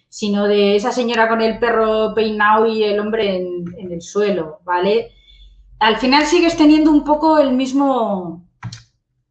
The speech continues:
el mismo, el mismo estilo, por así decirlo, de fotografía,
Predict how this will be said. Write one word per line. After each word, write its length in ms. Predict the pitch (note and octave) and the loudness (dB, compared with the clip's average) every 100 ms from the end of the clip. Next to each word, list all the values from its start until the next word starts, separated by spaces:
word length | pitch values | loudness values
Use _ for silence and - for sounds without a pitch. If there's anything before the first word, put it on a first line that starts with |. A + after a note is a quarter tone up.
| _ | _
el 180 | G#3+ A#3 | -4 0
mismo, 720 | C4+ C#4+ D#4 D4+ D4 C#4+ - - _ _ _ _ - | 0 4 4 6 6 4 0 -12 _ _ _ _ -10
el 200 | G#3 B3 | -4 0
mismo 240 | F4 E4+ | 2 2
estilo, 360 | - F4 D#4+ D4 | 0 2 2 4
por 160 | A3+ | 2
así 240 | D4+ D4+ D4+ | 0 0 -2
decirlo, 420 | D4 D4+ C#4 C#4 | -2 -4 -2 -2
de 120 | C4+ | -4
fotografía, 720 | C4 B3+ C4 B3+ C4 C#4+ E4 | -6 -10 -6 -6 -6 -4 -2